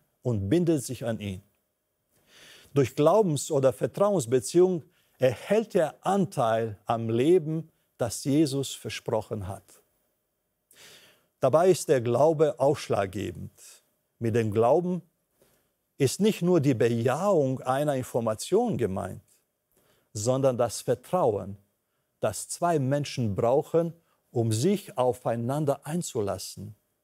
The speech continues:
und den Rest ihres Lebens miteinander zu verbringen. Prinz William und Kate Middleton sind durch ihre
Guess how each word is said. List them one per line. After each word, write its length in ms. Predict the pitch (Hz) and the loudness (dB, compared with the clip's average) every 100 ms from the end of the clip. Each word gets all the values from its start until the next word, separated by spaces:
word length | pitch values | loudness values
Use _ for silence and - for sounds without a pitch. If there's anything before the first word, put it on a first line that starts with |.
| _ _ _ _ | _ _ _ _
und 200 | 127 107 | -4 0
den 180 | 110 117 | 2 2
Rest 380 | 156 170 - - | 2 0 -8 -6
ihres 360 | 127 120 - | -2 -2 -4
Lebens 440 | 120 131 135 131 110 | -2 -2 -2 -8 -6
miteinander 580 | 107 110 107 110 107 | -6 -4 -4 -2 -4
zu 140 | - 110 | -6 -6
verbringen. 500 | 110 92 92 92 - _ _ _ _ _ _ _ _ _ _ _ _ - - - _ | -6 -6 -10 -12 -16 _ _ _ _ _ _ _ _ _ _ _ _ -20 -20 -20 _
Prinz 300 | 151 139 135 | 0 0 0
William 480 | 190 160 135 165 160 | 4 4 2 0 -2
und 180 | 131 | -4
Kate 280 | - 180 165 | 2 2 4
Middleton 720 | 156 165 143 139 139 156 139 | 2 2 0 2 2 0 -4
sind 240 | 110 131 120 | -2 -2 0
durch 200 | 123 156 | -2 2
ihre 200 | 151 | 2